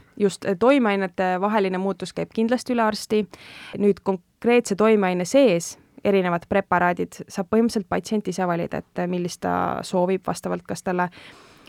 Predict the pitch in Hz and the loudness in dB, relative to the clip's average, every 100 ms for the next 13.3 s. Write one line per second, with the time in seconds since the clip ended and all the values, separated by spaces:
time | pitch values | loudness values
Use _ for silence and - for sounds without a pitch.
0 | - 226 240 254 240 202 185 180 175 175 | -2 4 6 6 4 2 0 -2 -2 -2
1 | 180 180 175 190 185 190 180 180 185 180 | -2 -2 -4 -4 -2 -2 -2 -4 -4 0
2 | 185 196 214 190 185 - 185 180 180 180 | 0 2 2 2 0 -4 -4 -2 -2 -2
3 | 180 180 185 190 180 185 175 185 220 - | -4 -4 -6 -8 -6 -6 -4 -2 0 2
4 | 185 185 180 180 180 180 180 185 180 180 | 0 0 -2 -4 -4 -4 -4 -2 -4 -4
5 | 175 220 208 190 180 175 185 - 202 196 | 0 0 2 0 -2 -6 -8 -10 -10 -12
6 | _ _ _ 190 170 190 185 180 180 185 | _ _ _ -4 -2 -4 -4 -4 -6 -8
7 | - 185 190 185 185 180 180 - - - | -6 -6 -6 -8 -6 -4 -4 -4 -8 -18
8 | - 190 185 180 185 - 175 - - _ | -10 -6 -4 -4 -6 -6 -10 -10 -20 _
9 | 202 185 - 190 185 180 175 180 180 180 | -6 -4 -4 -2 -2 -4 -6 -6 -6 -2
10 | 214 - 180 180 - 185 180 185 190 175 | -4 -2 -4 -6 -6 -6 -4 -2 -4 -4
11 | 170 175 185 185 180 233 - 185 175 196 | -8 -8 -8 -8 -4 -4 -4 -8 -6 -6
12 | 190 185 180 180 180 190 - 190 180 196 | -4 -4 -4 -6 -6 -8 -6 -6 -6 -6
13 | 185 185 | -6 -6